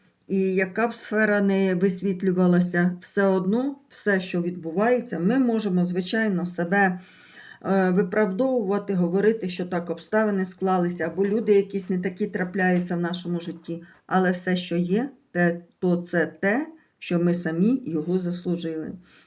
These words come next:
Тому не чиніть супротив вашим змінам. І навіть якщо вам доведеться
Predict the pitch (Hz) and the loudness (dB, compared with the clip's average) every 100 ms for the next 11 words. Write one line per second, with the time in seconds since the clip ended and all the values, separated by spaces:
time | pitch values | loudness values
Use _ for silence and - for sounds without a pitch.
0 | _ 220 254 285 247 269 294 302 349 - | _ 0 4 4 4 0 2 2 2 0
1 | 262 - 208 - 190 180 190 196 180 180 | -4 -2 -4 0 0 0 -2 -2 -2 2
2 | 180 170 175 185 - _ _ _ - _ | 4 2 -2 -8 -10 _ _ _ -20 _
3 | _ _ - 180 220 302 277 214 - 220 | _ _ -2 2 4 2 0 -2 0 2
4 | 208 196 190 185 185 226 - - 190 185 | 4 4 4 2 4 4 2 2 2 2